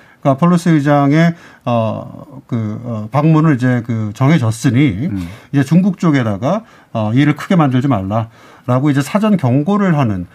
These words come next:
Speaker 1: 차원이었지만 그 경고를 한다는 것 자체가 벌써 중국이 그, 어, 시진핑 주석의 삼 연임 앞둔 그 공산당 대회를 의식하지 않을 수 없는 국내 상황이라는 걸
Speaker 2: 예.
Speaker 1: 너무 잘 알고 있기 때문에,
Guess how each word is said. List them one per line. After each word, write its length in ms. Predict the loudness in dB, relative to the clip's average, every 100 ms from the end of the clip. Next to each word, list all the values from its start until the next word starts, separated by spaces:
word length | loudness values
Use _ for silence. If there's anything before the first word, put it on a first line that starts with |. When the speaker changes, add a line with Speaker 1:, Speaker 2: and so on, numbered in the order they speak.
| -20 -20 -14
Speaker 1:
차원이었지만 960 | -4 0 2 4 0 0 0 0 -2 -6 -4
그 120 | -2
경고를 400 | 0 0 2 2
한다는 280 | 2 2 0
것 80 |
자체가 460 | 0 -4 -2 0 0
벌써 440 | 0 -4 -4 -4 -6 -18 -20 -12
중국이 560 | 0 2 2 2 0 2
그, 360 | 0 0 -2 -2
어, 260 | -2 -2
시진핑 760 | -2 -2 0 0 0 0 0 -2
주석의 420 | -4 -2 -2 -2
삼 240 | -2 0 2
연임 360 | 2 2 0 -6 -18 -20 -6
앞둔 500 | -4 -4 _ 0 2
그 280 | 0 0 -2 -2
공산당 520 | -2 0 0 0 0
대회를 400 | -2 -2 -2 -4 -12 -20 _
의식하지 460 | 0 0 0 0 2
않을 260 | 2 0
수 120 | 0
없는 200 | 0 0
국내 260 | 0 0 0
상황이라는 440 | 0 0 0 0 0
걸 20 |
Speaker 2:
예. 40 |
Speaker 1:
너무 120 | 0 0
잘 140 | 0
알고 220 | 0 0
있기 200 | 0 -2 -4
때문에, 420 | -6 -6 -8